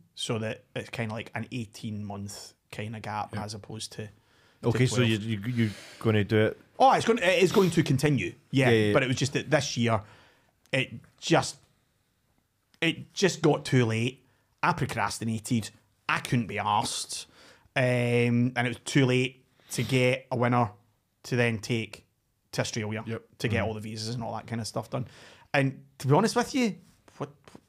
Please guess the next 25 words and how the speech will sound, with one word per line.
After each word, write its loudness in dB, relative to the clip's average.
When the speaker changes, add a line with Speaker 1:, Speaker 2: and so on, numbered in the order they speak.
Speaker 1:
what -12
difference -8
does -8
six -12
months -10
make? -6
Speaker 2:
No 0
mega. -8
Speaker 1:
No, 0
no 0
mega. -2
You're 0
absolutely -4
right. -10
So -6
something -2
might -4
happen -6
during -4
Glasgow -8
Comedy -4
Festival. -6
Watch -4
this -14
space. -18